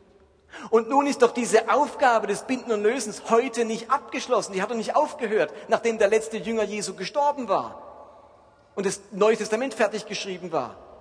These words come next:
Denn auch heute tauchen neue Fragen auf, zu denen sich Jesus und die Bibel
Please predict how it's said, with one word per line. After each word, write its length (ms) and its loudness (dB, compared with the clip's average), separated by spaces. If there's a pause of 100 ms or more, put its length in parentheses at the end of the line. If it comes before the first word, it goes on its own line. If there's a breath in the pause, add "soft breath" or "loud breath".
(520 loud breath)
Denn 140 0
auch 260 2
heute 440 2 (180)
tauchen 520 0
neue 300 0
Fragen 460 -2
auf, 240 -2 (160 loud breath)
zu 140 -4
denen 220 2
sich 200 -6
Jesus 380 -4
und 160 -8
die 80 -4
Bibel 360 -6